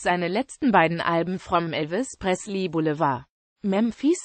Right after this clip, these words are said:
Tennessee und Moody Blue aufnahm, kann besichtigt werden. Die Tour endet außerhalb des Gebäudes an Presleys Grab.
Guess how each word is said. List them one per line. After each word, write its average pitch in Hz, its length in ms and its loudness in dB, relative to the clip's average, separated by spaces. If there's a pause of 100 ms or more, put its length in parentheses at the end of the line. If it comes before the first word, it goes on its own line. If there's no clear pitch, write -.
(100)
Tennessee 294 560 0
und 254 220 -4
Moody 170 260 -4
Blue 165 260 0
aufnahm, 202 640 0
kann 196 280 -2
besichtigt 220 560 -4
werden. 147 420 0
Die 185 160 -8
Tour 254 300 0
endet 156 360 -2
außerhalb 208 500 0
des 170 200 -8
Gebäudes 170 500 -2
an 190 180 -6
Presleys 208 600 -8
Grab. 165 440 -6